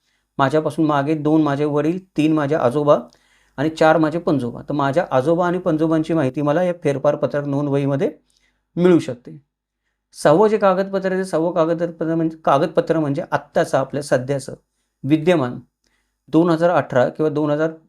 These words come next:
बावीस धरा तुम्ही, दोन हजार चोवीस धरा, सात बाराचा जो उतारा आहे, त्यावर आपलं आणि आपल्या वडिलांचं नाव असतं. म्हणजे क्रमांक एक व दोन क्रमांकची वंशावळी इथं जुळवली जाते. तर ही जी सहा कागदपत्रं आहेत,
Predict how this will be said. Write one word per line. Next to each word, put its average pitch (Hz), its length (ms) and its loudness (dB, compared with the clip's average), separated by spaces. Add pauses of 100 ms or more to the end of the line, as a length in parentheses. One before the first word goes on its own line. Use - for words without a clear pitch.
(120)
बावीस 151 340 2
धरा 131 180 2
तुम्ही, 139 220 -8
दोन 131 160 -6
हजार 143 120 -4
चोवीस 156 400 -4
धरा, 127 180 0 (400)
सात 185 240 2
बाराचा 180 460 0
जो 175 80 -4
उतारा 135 340 -2
आहे, 131 140 -4 (580)
त्यावर 175 280 4 (100)
आपलं 165 340 0
आणि 180 200 -2
आपल्या 170 280 -2
वडिलांचं 160 500 0
नाव 139 240 -2
असतं. - 240 -10 (600)
म्हणजे 156 160 -2
क्रमांक 160 400 2 (160)
एक 185 280 0
व 190 60 2
दोन 165 280 0
क्रमांकची 160 460 0
वंशावळी 151 560 -2
इथं 143 160 -4
जुळवली 139 400 0
जाते. 120 260 -6 (960)
तर 185 240 8 (400)
ही 185 200 -4
जी 196 120 -4
सहा 170 280 -4
कागदपत्रं 170 640 -2
आहेत, 123 200 2